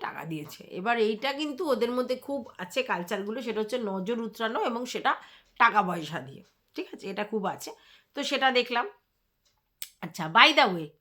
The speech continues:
টিনু আমি বুঝতে পারি না যে ও কি দিয়ে তৈরি, মানে ওর চামড়াটা কতখানি মোটা। যদি বলো কেন,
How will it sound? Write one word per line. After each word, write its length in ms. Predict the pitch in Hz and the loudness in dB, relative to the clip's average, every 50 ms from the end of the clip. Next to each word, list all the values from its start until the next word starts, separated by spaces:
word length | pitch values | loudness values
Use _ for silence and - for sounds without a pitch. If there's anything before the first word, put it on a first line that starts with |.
| _ _ _ _ _ _ _ _ _ _ _ - | _ _ _ _ _ _ _ _ _ _ _ -6
টিনু 460 | 262 285 311 320 359 381 403 427 427 | -2 0 0 2 4 4 6 6 8
আমি 260 | 349 302 320 359 370 | 8 6 6 4 2
বুঝতে 320 | 311 262 285 262 - 311 | 0 0 -2 0 0 6
পারি 220 | 311 311 302 320 320 | 6 6 6 6 4
না 160 | 320 330 320 | 4 4 4
যে 280 | 311 247 285 294 294 294 | 4 2 0 2 2 2
ও 300 | 277 285 311 285 - - - | 2 2 0 -2 -4 -8 -2
কি 120 | - 285 262 | 0 2 4
দিয়ে 240 | 240 285 294 294 | 4 4 4 2
তৈরি, 480 | 294 294 233 196 190 180 165 147 127 - _ _ _ _ _ _ _ - | 2 0 2 2 2 2 0 -4 -8 -12 _ _ _ _ _ _ _ -4
মানে 560 | 190 196 208 233 247 262 269 277 277 277 277 277 | -2 0 2 2 2 2 4 4 2 2 2 0
ওর 500 | - 240 254 262 285 302 311 311 320 320 320 - _ _ _ _ _ _ _ _ _ | -2 -2 -2 0 2 2 4 4 2 2 -2 -8 _ _ _ _ _ _ _ _ _
চামড়াটা 880 | - 269 226 233 269 285 302 302 330 330 - 349 339 330 330 330 339 339 339 - - | 6 8 8 8 6 6 8 8 8 8 8 10 12 12 12 12 10 8 4 0 2
কতখানি 540 | 277 311 311 - 359 349 320 349 359 359 | 2 2 4 2 2 2 2 2 2 2
মোটা। 400 | 311 269 240 196 160 - - - - _ _ _ _ _ _ _ _ _ _ _ _ _ _ _ - | 0 0 -2 -4 -4 -6 -12 -14 -14 _ _ _ _ _ _ _ _ _ _ _ _ _ _ _ -8
যদি 160 | 233 233 285 | -4 -2 4
বলো 200 | 277 294 294 302 | 4 6 6 4
কেন, 400 | 294 294 285 269 269 220 202 247 | 4 4 2 2 2 0 -2 -4